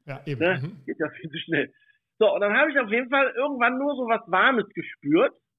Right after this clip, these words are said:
Speaker 1: Ja.
Speaker 2: Ja, dann muss die mich vermutlich, wie gesagt, äh, oder hat mich, äh, zu dem Zeitpunkt gestochen. Ich hab das aber nicht so mitbekommen. So. Und dann ist das bei mir vom aller-, allergischen Schock her so, dass, äh, im Prinzip, äh, das natürlich anschwillt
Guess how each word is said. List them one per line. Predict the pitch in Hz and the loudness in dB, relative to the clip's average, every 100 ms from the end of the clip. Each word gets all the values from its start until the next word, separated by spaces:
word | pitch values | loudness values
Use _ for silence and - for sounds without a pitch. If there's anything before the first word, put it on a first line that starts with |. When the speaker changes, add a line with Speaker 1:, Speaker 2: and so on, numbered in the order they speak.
| _ | _
Speaker 1:
Ja. | 113 104 151 190 _ _ _ _ _ | -16 -12 -12 -14 _ _ _ _ _
Speaker 2:
Ja, | 151 202 - | -2 0 -2
dann | 185 170 | -2 0
muss | 196 240 | 0 -2
die | 220 | -4
mich | 214 214 - | -4 -6 -8
vermutlich, | - 190 226 - 220 - | -6 -2 -4 -4 -8 -6
wie | 196 | -10
gesagt, | 180 175 180 - | -4 -4 -4 -6
äh, | - | -6
oder | 160 143 | -2 0
hat | 175 - | -2 -2
mich, | 208 202 - | -4 -4 -8
äh, | - 160 156 - | -2 -2 -2 -8
zu | - | -8
dem | 160 - | -10 -2
Zeitpunkt | 170 - 156 _ | -2 -2 -10 _
gestochen. | - 143 160 240 - _ - _ | -6 -4 -2 -6 -12 _ -20 _
Ich | - | -8
hab | 185 | -6
das | 226 | -4
aber | 190 170 | -2 -2
nicht | 190 - | -4 -2
so | 185 | 0
mitbekommen. | 220 - 202 - 120 117 _ _ | 0 -2 -10 -8 -8 -8 _ _
So. | 147 - _ _ - - | -6 -6 _ _ -20 -12
Und | - | 0
dann | 170 226 | 2 2
ist | 233 | 2
das | 226 - | 0 2
bei | 208 | 0
mir | 220 220 202 | 4 2 2
vom | 208 190 | 2 4
aller-, | 175 151 | 4 4
allergischen | 175 190 208 202 - | 4 4 4 0 -6
Schock | - 214 220 | -2 0 0
her | 190 165 | 0 2
so, | 143 190 277 285 _ _ _ | 4 2 2 -2 _ _ _
dass, | - 185 185 _ - | -2 -2 -2 _ 2
äh, | 180 170 | 4 2
im | 175 | -2
Prinzip, | 170 - 208 208 - - | -8 -6 -8 -8 -6 2
äh, | 180 175 | 4 2
das | 160 - - | -2 -8 -6
natürlich | 143 139 - | -6 -4 -4
anschwillt | 175 214 220 240 247 | -2 -2 0 2 2